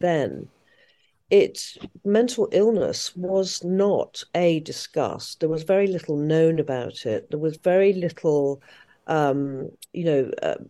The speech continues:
I mean, she was a, she was a woman who never went to see a psychiatrist, ever. She was just given medication. And it's, you know, had she been born for fifty years earlier, she would have been sectioned.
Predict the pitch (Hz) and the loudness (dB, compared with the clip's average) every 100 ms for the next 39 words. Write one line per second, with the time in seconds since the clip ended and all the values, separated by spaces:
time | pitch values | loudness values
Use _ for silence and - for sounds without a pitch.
0 | - - 175 190 - 247 233 214 - - | -18 -6 -2 0 0 0 2 0 -2 -4
1 | 220 208 226 220 175 202 214 214 196 170 | -2 0 0 0 0 2 2 2 0 0
2 | - 175 160 160 156 151 185 185 170 - | -2 -2 -2 -2 -4 -4 -6 -4 -6 -8
3 | - - - - 170 180 - - - - | -10 -10 -12 -4 0 0 -2 -8 -10 -14
4 | - - 175 165 - 170 156 - 160 147 | -12 -6 -4 -4 -2 0 0 -4 -4 -2
5 | 139 135 - 151 147 139 131 92 - _ | -2 -4 -4 -4 -2 -2 -6 -6 -10 _
6 | - - - - - - 190 196 202 196 | -20 -20 -20 -20 -14 2 6 6 6 0
7 | _ _ _ _ - 466 - - - - | _ _ _ _ 6 6 6 2 -10 -10
8 | - - _ _ _ _ - 240 196 247 | -14 -18 _ _ _ _ -2 2 2 2
9 | 254 285 226 202 - 202 185 175 - 202 | 0 4 4 4 2 4 4 2 -2 0
10 | 170 - 180 - 175 170 160 147 - - | 0 0 -6 -6 -2 4 4 4 -4 -10
11 | - 180 170 139 - - 202 190 180 160 | 0 2 4 2 0 -2 0 0 -2 -4
12 | 156 151 147 143 139 151 _ - - - | 2 2 4 0 -6 -12 _ -6 -2 -2
13 | - 117 - - | -4 -10 -10 -16